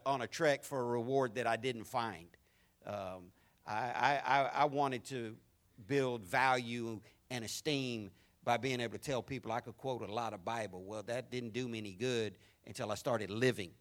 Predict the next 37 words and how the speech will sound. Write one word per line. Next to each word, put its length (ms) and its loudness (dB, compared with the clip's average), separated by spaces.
what 180 -10
the 80 -8
Word 260 -4
says. 320 -6
So 340 -6
keep 300 2
in 120 0
mind, 440 4
as 220 2
we 140 2
do, 540 0
'cause 140 -4
you 40 2
gotta 200 8
do 120 6
what 160 6
others 320 6
did 560 6
if 140 -2
you 80 4
wanna 160 4
have 340 6
what 160 0
they 220 4
had. 400 6
David 320 10
had 200 6
great 240 2
peace 360 -4
with 180 -6
God. 240 0
David 260 6
had 160 4
great 240 2
intimacy 560 0
with 220 -4
God. 260 2